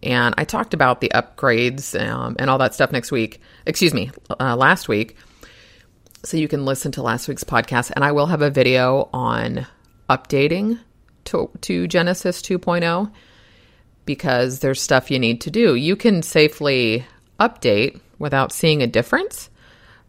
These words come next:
But if you want to use H T M L five versus X H T M L, the markup language,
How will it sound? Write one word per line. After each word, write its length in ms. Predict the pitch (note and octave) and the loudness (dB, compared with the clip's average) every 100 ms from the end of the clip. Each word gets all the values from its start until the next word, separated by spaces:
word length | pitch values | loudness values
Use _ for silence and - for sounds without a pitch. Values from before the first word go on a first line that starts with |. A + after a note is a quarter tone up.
| - | -2
But 280 | A#3+ C4 - | 0 2 0
if 160 | F3+ - | -4 -2
you 100 | F#3 | 0
want 220 | E3+ E3+ | 2 2
to 40 | |
use 280 | E3 D#3+ D#3 | 0 -2 -4
H 220 | - C#3+ - | -4 -6 -4
T 100 | E3 | -4
M 80 | |
L 140 | C#3 B2 | -2 -4
five 640 | - - A#3+ A3 F2+ E3+ - - _ _ | -8 -4 0 0 0 -4 -8 -20 _ _
versus 480 | - C#3+ - C3+ B2+ - | -4 -4 -2 -8 -8 -6
X 220 | G#3+ - | -6 -2
H 200 | B2+ - | -6 -6
T 140 | - C3 | -8 -4
M 80 | |
L, 240 | G2 G2 F#3 _ - - _ _ _ _ _ - - _ | -4 -4 -8 _ -20 -20 _ _ _ _ _ -16 -16 _
the 420 | - C3+ C3+ A2+ C3+ | -10 -4 -2 -2 -4
markup 340 | B2 A#2 B2 | -4 -4 -4
language, 300 | A#2+ D3+ - | 0 -2 -4